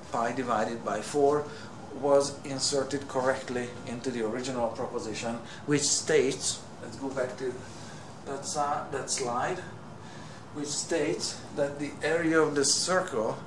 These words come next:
is equal to the area of the square if the area of the square is modified by this magic number. So these steps here that we did,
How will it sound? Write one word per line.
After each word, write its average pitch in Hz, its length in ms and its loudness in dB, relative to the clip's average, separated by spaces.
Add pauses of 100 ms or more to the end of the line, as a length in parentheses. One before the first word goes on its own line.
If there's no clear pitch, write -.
(760)
is 143 320 2
equal 165 380 2
to 139 100 0
the 135 220 -2
area 127 360 4
of 117 140 0
the 120 80 -2
square 123 520 4 (120)
if 139 160 0
the 135 180 -6
area 147 360 4
of 139 100 0
the 131 120 0
square 143 840 4
is 143 160 0
modified 135 760 4
by 123 440 4 (280)
this 127 240 -2
magic 120 420 -2
number. 113 440 -2 (1300)
So - 220 -6 (240)
these 139 340 -6 (120)
steps - 420 0
here 160 180 0
that - 240 0
we - 100 -6
did, 180 260 2